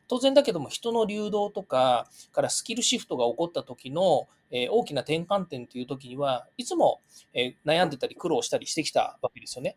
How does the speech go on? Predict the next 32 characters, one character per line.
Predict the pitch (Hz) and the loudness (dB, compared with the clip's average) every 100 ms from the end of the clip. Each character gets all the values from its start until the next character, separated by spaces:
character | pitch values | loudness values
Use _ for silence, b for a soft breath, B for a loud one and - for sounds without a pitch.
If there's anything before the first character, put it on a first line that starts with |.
| - | -10
で | 294 | -6
も | 233 | -4
そ | 262 | -2
れ | 339 | -4
っ | |
て | 349 - 277 - b _ | -6 2 2 2 b _
ア | - 285 | 2 4
イ | |
テ | - 302 | 4 2
ィ | |
ー | |
業 | 285 294 | 4 6
界 | 294 285 | 6 6
か | - 277 | 6 6
ら、 | 269 - | 6 2
ア | 214 | 0
イ | 269 | 0
テ | - 262 | 0 -2
ィ | 220 | 0
ー | |
業 | 175 220 226 | 2 4 4
界 | - 214 214 151 | 6 6 6 4
側 | 156 196 214 | 4 6 4
か | 214 | 4
ら | 214 202 | 6 4
見 | 196 | 0
た | - 127 | 0 0
話 | - 135 135 143 | 2 0 0 -2
で | 120 | -6
あ | 123 | -8
っ | |
て、 | - _ 160 123 | -10 _ 2 2